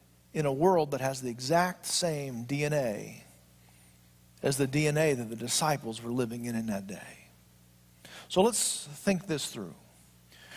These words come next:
One of the things when we look at this passage is that we see that Jesus tells us that a f-, that a disciple or a follower of Jesus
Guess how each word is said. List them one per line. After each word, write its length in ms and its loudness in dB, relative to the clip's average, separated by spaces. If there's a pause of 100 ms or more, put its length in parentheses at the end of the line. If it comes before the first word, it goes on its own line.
(160)
One 200 10
of 40 -6
the 60 -4
things 220 0
when 100 6
we 140 8
look 180 8
at 80 -6
this 140 -4
passage 640 0 (420)
is 140 6
that 160 4
we 100 2
see 300 0
that 160 2
Jesus 500 2
tells 420 4
us 460 -8 (1160)
that 140 10
a 60 4
f-, 280 -8 (100)
that 180 2
a 80 4
disciple 840 0 (1200)
or 220 6
a 40 0
follower 680 6
of 100 0
Jesus 840 -6